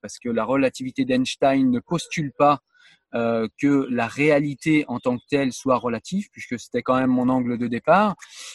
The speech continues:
Et je vous propose également, comme je l'ai fait tout à l'heure, de lire le traité de l'entendement de Spinoza, ce qui permet,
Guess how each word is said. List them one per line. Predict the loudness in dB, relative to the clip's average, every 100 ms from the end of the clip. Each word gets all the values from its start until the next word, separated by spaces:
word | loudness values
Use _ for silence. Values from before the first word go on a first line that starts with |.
| -10
Et | -4 -2
je | -2
vous |
propose | 0 0 2 2
également, | 2 4 4 2
comme | 0 -2
je | -2
l'ai | -2
fait | -2
tout | -6 -2
à | -2
l'heure, | 0 0 0
de | 0
lire | 0 0
le | -2
traité | -4 -4 -2
de | 0
l'entendement | 0 0 0 2 2 2
de | -2
Spinoza, | -6 -4 -4 2 4 4
ce | 0 -8
qui | -6
permet, | 0 0 2 0 -2